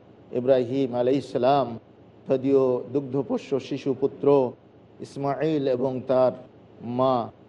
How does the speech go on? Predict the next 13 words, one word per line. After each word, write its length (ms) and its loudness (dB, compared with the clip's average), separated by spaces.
হাজেরা 560 2
আলাইহাস 840 0
সালাতু 420 4
ওয়াত 200 0
তাসলিমকে 600 -4
কিভাবে 480 0
নির্বাসন 600 0
দিয়েছিলেন, 460 -2
কোথায় 340 -2
দিয়েছিলেন, 560 0
আমরা 280 2
আমাদের 360 0
প্রাজ্ঞ 460 0